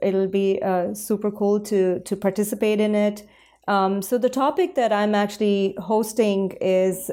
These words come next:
uh, is about how, uh, companies, when their, you know, focus is, is a double-edged sword. So you focus on top-line growth and you, you're growing the company. You actually forget about the customers you just,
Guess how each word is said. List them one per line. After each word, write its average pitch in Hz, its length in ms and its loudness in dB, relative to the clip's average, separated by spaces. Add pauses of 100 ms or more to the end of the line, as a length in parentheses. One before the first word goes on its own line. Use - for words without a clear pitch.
uh, 185 320 0
is 202 180 0
about 190 480 0
how, 220 540 0 (420)
uh, 185 240 2
companies, 226 760 0 (140)
when 202 540 -2 (360)
their, 196 440 2 (280)
you 196 100 2
know, 196 80 4
focus 285 460 0
is, 214 200 -2
is - 180 0
a 214 60 2
double-edged 208 640 0
sword. 220 460 0
So 233 100 -4
you 202 140 2
focus 208 420 0
on 202 160 0
top-line 202 500 0
growth 202 420 2
and 190 140 0
you, 175 160 0
you're 180 300 2
growing 202 300 0
the 196 100 2
company. 208 500 -2
You 208 140 2
actually 196 300 0
forget 208 500 0
about 190 320 0
the 185 60 0
customers 185 640 -2
you 185 100 0
just, 185 480 -4